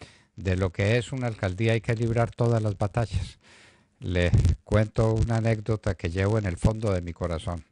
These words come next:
Mi padre tuvo todas, todas las distinciones que el Estado le puede conceder a una persona, menos la presidencia de la República, que no la buscó nunca, y decía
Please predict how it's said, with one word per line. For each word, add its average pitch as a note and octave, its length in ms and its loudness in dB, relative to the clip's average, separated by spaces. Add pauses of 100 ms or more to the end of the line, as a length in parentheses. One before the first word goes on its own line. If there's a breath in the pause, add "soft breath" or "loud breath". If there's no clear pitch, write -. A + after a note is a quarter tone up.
(480 soft breath)
Mi E2+ 140 -4
padre G#2+ 340 2
tuvo A2+ 360 0 (320)
todas, - 600 2 (260)
todas C#3 440 0
las F#2+ 200 -6
distinciones G2 680 -4
que - 80 -4
el F2+ 80 -4
Estado G#2 380 0
le F#2+ 100 -4
puede G2+ 320 0
conceder F#2 460 -2
a G#2 60 0
una G2+ 180 -4
persona, G2 420 -4
menos F2+ 280 -4
la E2+ 100 -4
presidencia F2 600 -4
de F#2+ 60 0
la E2+ 120 -4
República, F2+ 560 -4
que E2+ 120 -8
no E2+ 120 -6
la G2 100 -4
buscó F#2 360 -6
nunca, G2+ 280 -8 (580 soft breath)
y - 120 -8
decía A2 500 -2